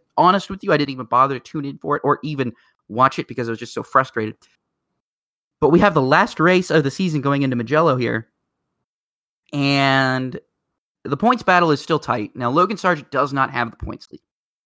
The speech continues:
but, uh, Oscar Piastri did also D N F'd in the sprint race. Sargent as well D N F'd. I d-, again, like I said, I didn't watch the race races, so I don't know what happened. But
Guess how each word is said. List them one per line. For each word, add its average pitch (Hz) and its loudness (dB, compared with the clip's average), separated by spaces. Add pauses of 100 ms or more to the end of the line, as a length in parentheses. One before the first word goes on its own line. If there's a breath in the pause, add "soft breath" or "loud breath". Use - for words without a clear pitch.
(320)
but, 127 -4
uh, 123 2
Oscar 202 2
Piastri 180 -2
did 135 -4 (420)
also 202 4
D 151 -4
N 131 0
F'd 120 -2
in 117 -4 (400)
the 127 -12
sprint - -4
race. - -10 (200)
Sargent 175 0
as 143 2
well 135 2
D 120 -6
N 110 -6
F'd. 110 -8
I 120 -2
d-, 117 -14 (200)
again, 120 -4
like 117 0
I - 0
said, 131 -2
I 117 -2
didn't 135 -6
watch 135 2
the 127 -4
race 127 -4
races, 120 -6
so - -10
I 104 -6
don't 120 -8
know - -10
what - -6
happened. 135 -4 (540 loud breath)
But 123 2